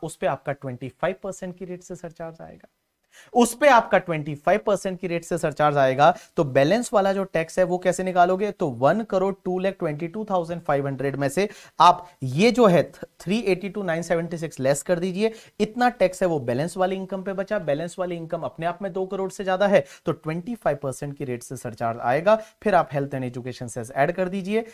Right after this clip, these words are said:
तो ये आपका नेट टैक्स पेबल आ जाएगा। तो इसको एक बार आप ढंग से देख लीजिए करके, और उसके बाद में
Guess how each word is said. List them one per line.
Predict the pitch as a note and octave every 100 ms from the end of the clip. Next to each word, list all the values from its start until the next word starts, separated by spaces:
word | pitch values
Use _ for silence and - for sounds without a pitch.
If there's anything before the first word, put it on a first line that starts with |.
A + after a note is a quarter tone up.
| _
तो | C3
ये | A2 D#3 G#3+
आपका | C#3 - C#3+
नेट | B2+ D3 -
टैक्स | F3+ F3+
पेबल | C#3 A#2+ B2 -
आ | B2 C3
जाएगा। | A2+ A2 A2+ B2 C3 A2+ - _
तो | E3
इसको | D3 - A3
एक | D3+ C#3+
बार | D#3
आप | D3 A#2+
ढंग | B2+ C3
से | D3
देख | A#2 C3+ F3
लीजिए | D#3+ F#3+
करके, | G3 F#3+ B3+ - _ D#3+
और | E3+ E3+
उसके | F3 - A#3
बाद | D#3 B2
में | D3 E3+